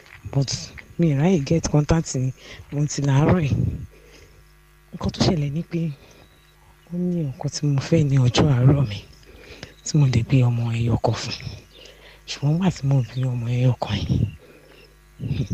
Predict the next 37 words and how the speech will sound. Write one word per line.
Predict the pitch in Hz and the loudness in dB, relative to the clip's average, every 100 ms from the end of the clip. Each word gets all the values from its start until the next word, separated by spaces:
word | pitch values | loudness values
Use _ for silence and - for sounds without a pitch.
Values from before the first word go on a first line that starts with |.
| - - | -6 -6
èmi | - 135 143 | -4 0 2
ni | 139 | 2
mo | 135 139 | 0 -2
tọ́ | - 156 | 0 0
oyún. | 135 139 139 - - - - - - | 2 0 -2 -4 -10 -18 -20 -20 -20
Mo | - 135 | -14 -4
ṣe | - 147 | 0 0
aláàánú, | 139 160 147 131 | -2 -4 -4 -4
mo | 117 | -6
ṣe | - 135 | -6 -6
ọmọ | 127 127 | -2 -4
ọ̀dọ̀ | 110 - | -4 -4
tí | - | -2
mo | 127 | -4
fi | 117 - | -4 -6
tọ́ | - 151 | -2 -2
oyún. | 123 123 120 - - - - - - - - - | -2 -6 -8 -10 -20 -20 -20 -20 -20 -20 -20 -16
Mo | - 120 | -10 -8
bímọ | - 127 120 | -6 -6 -6
tán. | 110 135 131 - - - - - - - - - - _ | -4 -2 0 -2 -4 -12 -16 -20 -20 -20 -20 -20 -20 _
Wọ́n | 147 147 | 0 2
lọ | 127 123 | 2 0
yọ̀ | 110 98 | 0 -4
fún | - 113 | -4 -6
mi | 113 | -4
pé | - | 0
mo | 127 117 | 0 0
bímọ. | 107 120 101 87 - - - - - - - | -2 -2 -2 -6 -8 -10 -20 -20 -20 -18 -8
Ìyá | 117 | -4
ọkọ | 117 - 117 | -4 -4 -6
ẹ̀ | 110 | -2
dẹ̀ | 120 135 | 0 2
wá. | 110 - - - - - _ _ - - - - - _ | 2 0 -2 -6 -10 -18 _ _ -20 -20 -20 -20 -20 _
Ìyá | 120 117 | -4 -2
ọkọ | 123 - | -2 -2
mi | 120 131 | -4 -2
wá. | 120 123 | 2 2